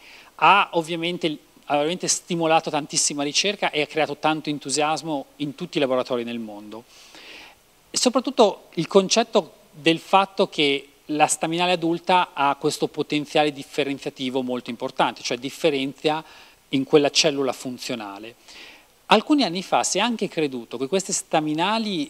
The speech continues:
eh, mh, dei tessuti adulti potessero an-, avessero anche la capacità di transdifferenziare. Cioè, mh, il concetto è, una staminale del midollo osseo sappiamo benissimo che dà origine a tutte le cellule del sangue,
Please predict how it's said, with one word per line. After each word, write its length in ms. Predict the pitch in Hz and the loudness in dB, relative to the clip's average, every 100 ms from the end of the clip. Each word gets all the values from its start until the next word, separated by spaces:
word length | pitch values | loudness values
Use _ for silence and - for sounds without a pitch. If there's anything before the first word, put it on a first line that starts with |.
| - | -6
eh, 500 | - 135 123 120 120 - _ - | 0 0 0 -2 -6 -12 _ -8
mh, 360 | 131 123 123 131 _ _ _ _ | -6 -4 -6 -10 _ _ _ _
dei 220 | - 139 131 | -4 -2 -2
tessuti 400 | 139 - 214 156 | -4 -4 -4 -4
adulti 540 | 127 110 107 - 156 - - - _ _ _ _ | -4 -10 -12 -10 -10 -10 -18 -20 _ _ _ _
potessero 640 | 254 254 269 233 - 202 | 4 6 4 2 2 2
an-, 220 | 175 156 165 | 2 2 -2
avessero 380 | 175 226 180 180 | 0 0 2 0
anche 160 | 170 | 0
la 80 | 147 | 0
capacità 520 | 151 - 165 226 151 | -2 -4 -4 0 0
di 300 | 131 131 135 - | 0 -4 -6 -6
transdifferenziare. 1500 | - 156 135 - 131 120 - 123 117 110 - 110 98 98 107 - - - - - - | 0 0 0 -2 -6 -12 -8 -6 -6 -12 -12 -12 -12 -14 -18 -20 -20 -20 -20 -20 0
Cioè, 320 | - 190 131 - _ _ - | 4 4 2 -14 _ _ -10
mh, 240 | 156 151 147 - _ _ _ | -8 -8 -10 -16 _ _ _
il 120 | 170 | -2
concetto 480 | 180 202 240 - 156 | 2 2 2 2 2
è, 140 | 117 - - - - | 2 -2 -20 -18 -4
una 160 | 165 | 0
staminale 500 | 170 - 196 202 254 | 2 2 2 4 2
del 140 | 208 165 | 2 0
midollo 400 | 156 139 143 131 | 0 0 2 2
osseo 400 | 107 - - 131 | 0 -2 -4 -2
sappiamo 460 | - 170 - 196 | 0 0 0 0
benissimo 420 | 175 180 214 220 185 | -2 -2 -2 -2 -4
che 140 | 147 | 0
dà 100 | 135 | 0
origine 320 | 131 147 151 | 0 -2 -4
a 40 | 139 | -4
tutte 200 | 135 147 | -2 0
le 100 | 131 | 0
cellule 280 | 135 120 | -2 -4
del 160 | 117 110 | -6 -2
sangue, 560 | - 110 95 104 110 | -2 -2 -12 -18 -18